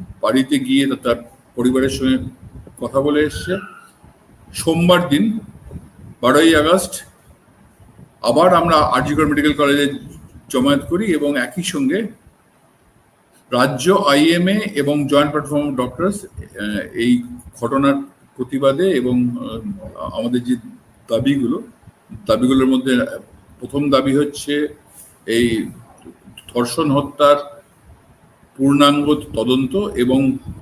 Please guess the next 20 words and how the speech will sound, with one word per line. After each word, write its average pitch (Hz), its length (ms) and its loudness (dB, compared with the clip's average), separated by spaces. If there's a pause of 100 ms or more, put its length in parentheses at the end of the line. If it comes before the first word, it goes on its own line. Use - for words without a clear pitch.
(180)
সমস্ত 175 640 0 (440)
দোষীদের, 156 480 0
আহ, - 640 -12 (720)
যথোপযুক্ত 151 640 0
শাস্তি, 147 540 -4 (160)
এটা 127 160 -6
প্র-, - 680 -10
প্রথম 151 300 -4
দাবি 139 200 4
ছিল। 143 240 -6 (480)
দ্বিতীয় 208 400 0
যে 196 60 6
দা-, 147 180 4
দাবি 135 200 4
ছিল 131 220 0
আমাদের, 120 340 0 (640)
সেই 156 300 4 (460)
দাবিটা 147 380 2
ছিল 160 240 -2
হচ্ছে 151 420 0